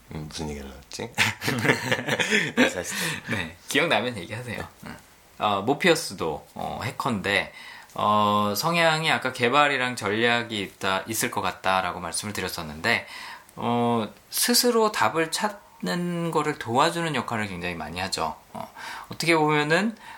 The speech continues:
Speaker 2: 약간 좀 엽기적인, 음, 그런 모습이기도 한데,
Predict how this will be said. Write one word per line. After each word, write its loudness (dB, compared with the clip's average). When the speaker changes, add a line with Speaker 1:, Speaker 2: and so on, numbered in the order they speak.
Speaker 2:
약간 0
좀 2
엽기적인, 2
음, -2
그런 0
모습이기도 -4
한데, -2